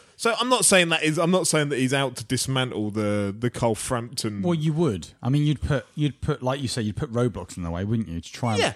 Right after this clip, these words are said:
Speaker 2: protect
Speaker 1: And again, like, as a business person, you can respect that. As a boxing fan, I think, "Oh, fuck off."
Speaker 2: Well, the, the problem is, it's almost like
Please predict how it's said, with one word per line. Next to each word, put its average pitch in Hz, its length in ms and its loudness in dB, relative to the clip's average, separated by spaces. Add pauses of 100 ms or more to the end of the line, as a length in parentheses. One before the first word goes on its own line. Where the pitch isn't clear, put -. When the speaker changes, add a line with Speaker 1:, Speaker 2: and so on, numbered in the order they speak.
(120)
Speaker 2:
protect - 300 -8
Speaker 1:
And 247 260 2
again, 247 260 2
like, 160 180 2
as 165 100 2
a 180 60 4
business 185 640 0
person, 113 540 -4
you 175 100 2
can 170 180 2
respect - 560 -2
that. 73 220 -10 (680)
As 180 140 2
a 185 40 2
boxing 165 640 0
fan, 101 340 -4
I 139 60 0
think, 156 380 0 (140)
"Oh, 170 180 -10
fuck - 460 -2
off." 202 360 -6 (260)
Speaker 2:
Well, 339 260 -2
the, 262 140 2
the 202 180 -2
problem 247 360 2
is, 147 400 0 (340)
it's - 180 -2
almost 254 360 0
like 202 400 -2